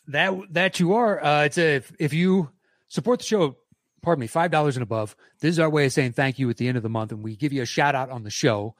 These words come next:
So everybody that, uh, donates, um, hopefully, uh, perk those ears up. You're about to hear your name, and you ready to roll?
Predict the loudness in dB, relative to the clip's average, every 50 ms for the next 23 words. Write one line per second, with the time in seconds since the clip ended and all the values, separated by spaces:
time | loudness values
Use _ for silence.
0 | _ _ _ -6 -4 -4 -4 -4 -6 -12 _ _ _ _ _ -2 -2 0 0 2
1 | 0 2 0 0 0 0 0 0 2 2 2 2 2 2 2 2 0 -2 -6 -12
2 | -12 _ _ _ _ _ _ _ -6 0 2 2 4 4 4 4 2 2 0 -2
3 | -6 -10 _ 0 0 0 0 0 0 2 2 2 0 -4 -6 -8 -8 -8 -10 _
4 | 0 0 0 2 2 0 0 2 2 2 2 4 2 2 0 0 _ _ -10 -8
5 | -4 -2 -2 -2 -4 -4 -4 -4 -2 -2 -2 0 0 0 0 0 0 -2 -6 -6
6 | -8 -6 -4 -2 -2 -2 -2 -2 -2 0 2 4 4 4 4 4 4 2 2 -2
7 | _